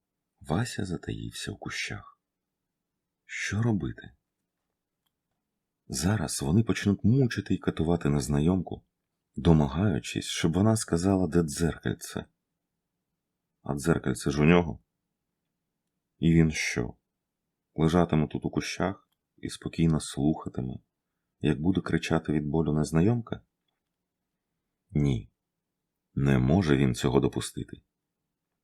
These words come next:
І не думаючи про те, що буде далі, Глечик вискочив зі схованки. "Не чіпайте, не чіпайте її!"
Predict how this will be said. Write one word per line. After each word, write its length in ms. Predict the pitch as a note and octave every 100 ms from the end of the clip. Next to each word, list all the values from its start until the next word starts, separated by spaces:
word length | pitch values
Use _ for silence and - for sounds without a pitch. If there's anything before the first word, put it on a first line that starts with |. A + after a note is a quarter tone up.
| _ _ _ _ _ -
І 140 | A#2
не 140 | G#2
думаючи 580 | F2 E2+ D#2 C2 A#1 -
про 180 | - -
те, 160 | - C2
що 160 | -
буде 180 | C2 D#2
далі, 300 | E2 A#2+ - _ _ _ _ _ _
Глечик 560 | B1 C2 G2 - - -
вискочив 760 | B1+ A#2 A#2 F2+ - E2+ C#2+
зі 120 | E2
схованки. 680 | E2+ - D#2 B1+ B1 - - _ _ _ _ _ _ _ _ _ -
"Не 140 | G#2+
чіпайте, 640 | G#2+ E3+ A#2+ B2+ - F2+ - _
не 120 | - -
чіпайте 500 | C3+ D3+ E3+ E3+ C3
її!" 420 | D3 A#2+ -